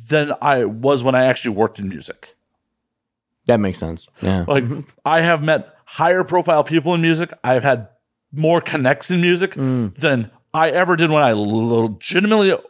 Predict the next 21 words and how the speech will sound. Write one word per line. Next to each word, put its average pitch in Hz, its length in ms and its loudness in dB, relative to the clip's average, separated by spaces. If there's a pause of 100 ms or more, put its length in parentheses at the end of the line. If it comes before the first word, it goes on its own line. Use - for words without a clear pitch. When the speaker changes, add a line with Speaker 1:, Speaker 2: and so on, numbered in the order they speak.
(100)
Speaker 1:
ran 113 520 -2
a 185 40 0
fucking 185 240 -2
independent 190 380 2
record 170 240 0
label. 98 400 0 (3000)
Speaker 2:
People 139 260 -6
like 165 180 -2
porn. 202 320 -4 (760)
Speaker 1:
Rock 143 240 0
stars 139 280 2
like 117 180 2
porn. 101 340 0 (320)
Speaker 2:
They 110 220 -2
do 127 160 -2
like 135 260 0
porn. 135 300 -4 (160)
Speaker 1:
It, 151 200 -6 (220)
it's - 420 -6 (280)
absolutely 202 500 0
just 165 160 -6